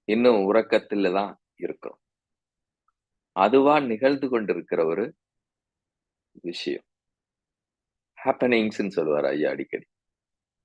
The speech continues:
அதுவா நடந்து கொண்டிருக்கிற ஒரு நிகழ்வு. அதை நாம செய்துட்டு இருக்கிறோம்னு நினைச்சிட்டு இருக்கோம் பாருங்க, இதுதான் உறக்க நிலை.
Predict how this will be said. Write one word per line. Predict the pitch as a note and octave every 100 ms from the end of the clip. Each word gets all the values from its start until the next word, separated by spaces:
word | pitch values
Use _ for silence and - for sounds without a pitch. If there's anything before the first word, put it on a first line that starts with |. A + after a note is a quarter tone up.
| _ _ _
அதுவா | G2+ G#2 A#2 B2+
நடந்து | B2 G2+ A#2 B2+
கொண்டிருக்கிற | B2 A2+ G2 F#2+ - A#2 E3+ F#3+ _ _ _ _ _ _ _ _ _
ஒரு | - C3
நிகழ்வு. | B2 C3+ C3+ A#2 D#2 A#1+ - _ _ _ _ _ _ _ _ _ _ _
அதை | A#2 A#2 G#2+
நாம | G#2+ B2 D3+ D3+
செய்துட்டு | - D#3 D3+ D#3 C#3+
இருக்கிறோம்னு | C3 B2 B2 B2 B2+ C3
நினைச்சிட்டு | B2 G2 G2+ - -
இருக்கோம் | F2 E2 D#2+
பாருங்க, | D#2 D#2 C#2 D2+ _ _ _ _
இதுதான் | G2 G2 G2 G2 E2
உறக்க | D2+ B1+ -
நிலை. | C2 -